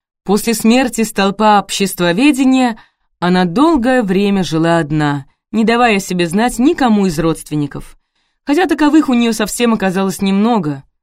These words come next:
одна лишь семья Высоковых, и потому она отписала свой дом Василию Николаевичу, заместителю председателя городского суда.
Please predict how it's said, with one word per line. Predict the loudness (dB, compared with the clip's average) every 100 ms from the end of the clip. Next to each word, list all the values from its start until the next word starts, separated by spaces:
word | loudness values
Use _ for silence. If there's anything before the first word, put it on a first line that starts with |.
| -4
одна | 0 2 2
лишь | 2 -2
семья | 0 2 2 0
Высоковых, | -2 -2 -4 -4 -10 -10 -18 -20 _ _ _
и | -6
потому | -4 0 2 4
она | 2 2 -2
отписала | -2 -6 -2 -2 -2 -4 -6
свой | -10 -4 -2
дом | 0 2 2
Василию | 2 0 2 4 6
Николаевичу, | 4 4 0 2 0 -2 -6 -10 -12 -16 _ _ -6
заместителю | -2 -2 0 -2 0 -2
председателя | -2 -4 -2 -2 -2 -2 -4
городского | -2 -4 -4 -4 -4
суда. | -4 -4 -4 -4